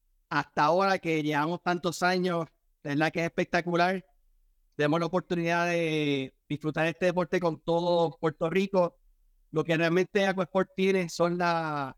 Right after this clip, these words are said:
grandes experiencias que tú puedes adquirir cuando tienes un kayak con nosotros. Te vamos a orientar, te vamos a explicar, te vamos a llevar al lugar correcto. Y ya que entras aquí a Aquasport, estás en una tienda especializada, y aquí te vamos a orientar y contestar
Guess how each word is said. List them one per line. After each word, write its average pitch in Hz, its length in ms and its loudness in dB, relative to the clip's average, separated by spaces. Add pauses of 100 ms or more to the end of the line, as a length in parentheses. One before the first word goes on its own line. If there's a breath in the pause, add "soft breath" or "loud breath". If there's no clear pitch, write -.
(120)
grandes 175 320 -2
experiencias 185 480 0
que 170 100 2
tú 156 120 -2
puedes 170 240 2
adquirir 170 400 0
cuando 160 180 2
tienes 147 220 0
un 160 80 2
kayak 165 240 -2
con 160 160 0
nosotros. 156 500 0 (380)
Te 147 80 0
vamos 151 200 2
a 175 40 0
orientar, 175 520 2
te 175 100 0
vamos 160 200 0
a - 20 0
explicar, 175 500 -2
te 175 80 -4
vamos 160 200 -2
a 160 40 0
llevar 165 280 2
al 165 100 -2
lugar 165 320 2
correcto. 170 580 0 (460)
Y 151 300 0
ya 165 160 2
que 196 260 0
entras 185 340 0
aquí 185 200 0
a 190 80 0
Aquasport, 190 480 0
estás 165 160 -6
en 175 60 -2
una 185 140 0
tienda 185 240 0
especializada, 180 960 0 (400)
y - 80 -4
aquí 151 140 -2
te 151 120 0
vamos 180 260 2
a 185 40 0
orientar 180 460 0
y 196 60 2
contestar 170 640 -2